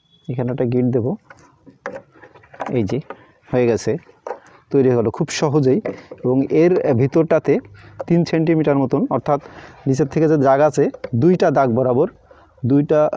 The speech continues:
দাগ বরাবর আপনি যে সাবানের, আহ, গোলা পানি এই পর্যন্ত দিয়ে দেবেন। তো তখন যখন পানিটা দেবেন, তখন খেয়াল করবেন যে এই, আহ, তাবিজটা যেন ওই পানিতে ভিজে না যায়।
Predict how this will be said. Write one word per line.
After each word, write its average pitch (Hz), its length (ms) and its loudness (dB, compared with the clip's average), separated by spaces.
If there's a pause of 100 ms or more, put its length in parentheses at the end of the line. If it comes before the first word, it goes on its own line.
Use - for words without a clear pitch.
দাগ 127 200 2
বরাবর 131 380 0
আপনি 147 320 -2 (520)
যে 113 300 -2
সাবানের, 143 580 0
আহ, 123 600 -4
গোলা 127 400 0
পানি 120 440 -2
এই 143 120 2
পর্যন্ত 139 380 0 (160)
দিয়ে 117 160 2
দেবেন। 104 220 -2 (880)
তো 117 160 -2 (120)
তখন 147 300 0
যখন 139 260 -2
পানিটা 147 240 0
দেবেন, 143 280 0 (140)
তখন 135 220 -2
খেয়াল 131 220 -2
করবেন 143 280 -2
যে 147 180 0
এই, 151 340 0 (360)
আহ, 120 100 -4
তাবিজটা 131 640 0
যেন 139 200 -2
ওই 131 420 -2
পানিতে 123 320 -2
ভিজে 123 280 0
না 131 140 0
যায়। 131 200 -2